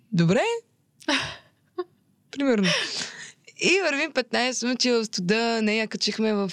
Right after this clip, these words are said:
а, едно такси, изпратихме я там, опитахме се да звъним, звъним на приятеля и да я посрещне, бла, бла, бла. Whatever, тя се оправи, слава богу, по някакъв начин се оправила. И ние тръгнахме петнайсет минути от студа, вървим, то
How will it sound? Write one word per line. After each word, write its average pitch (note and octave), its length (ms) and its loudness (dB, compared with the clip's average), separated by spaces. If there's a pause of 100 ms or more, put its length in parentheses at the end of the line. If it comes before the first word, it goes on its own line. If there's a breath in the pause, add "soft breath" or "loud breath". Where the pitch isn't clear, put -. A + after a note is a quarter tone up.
(120)
а, F#3+ 180 0
едно F#3 180 0
такси, - 420 -4 (600)
изпратихме F#3 680 0
я F3+ 140 0
там, F3+ 220 0
опитахме F3 420 -2
се - 140 -4
да F3+ 80 -4
звъним, F3 220 2
звъним F3 260 2
на E3+ 100 4
приятеля E3 560 -2
и E3 160 0
да E3 80 2
я D#3+ 80 2
посрещне, E3+ 880 0 (440 loud breath)
бла, E3 180 4
бла, D#3 200 -2
бла. F3+ 340 0 (840)
Whatever, F#3 420 2
тя E3+ 120 0
се E3+ 140 -2
оправи, E3+ 380 -2
слава E3 340 0
богу, E3 360 0 (220)
по - 120 0
някакъв - 360 -4
начин F#3 280 0
се F#3+ 160 -2
оправила. G3+ 460 0 (960 loud breath)
И D4+ 80 0
ние D#4 100 4
тръгнахме C4+ 360 0
петнайсет A3+ 440 0
минути A3+ 180 0
от A3 40 2
студа, G#3 260 2
вървим, G#3+ 340 0
то A3+ 580 0